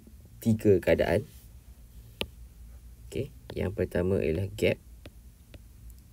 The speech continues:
is zone. Yang kedua, body, range, sideway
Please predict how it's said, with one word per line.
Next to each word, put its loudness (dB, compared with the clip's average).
is -2
zone. -2
Yang -6
kedua, 2
body, -2
range, -4
sideway -4